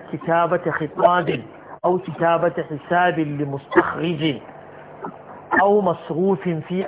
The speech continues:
أرزاق المقاتلة أو غيرهم. Daidai ne aikin wannan diwaniyar hukumar nan, daidai ne wani rubutu ne da kuɗin shi aka yi da baki sai aka rubuta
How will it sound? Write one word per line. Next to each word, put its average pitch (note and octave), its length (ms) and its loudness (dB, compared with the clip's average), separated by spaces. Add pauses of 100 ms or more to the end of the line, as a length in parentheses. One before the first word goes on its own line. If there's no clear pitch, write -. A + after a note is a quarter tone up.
(100)
أرزاق D#3+ 600 2
المقاتلة F3 1120 0 (320)
أو F#3 200 4
غيرهم. F#3 640 2 (1120)
Daidai A3 480 4
ne G3 260 2 (260)
aikin A#3+ 460 2
wannan G3+ 400 2
diwaniyar F3 880 2 (320)
hukumar A#3+ 580 2
nan, G3+ 360 2 (300)
daidai G#3+ 440 2
ne G#3+ 140 0
wani G3 260 4
rubutu F#3 680 -2
ne F#3+ 220 0
da C3 280 2 (1000)
kuɗin A3+ 420 0
shi F#3+ 60 -2
aka G3+ 260 2
yi F#3+ 100 2
da - 80 -2
baki - 340 0
sai G#3 80 0
aka G3+ 220 0
rubuta F3+ 380 -2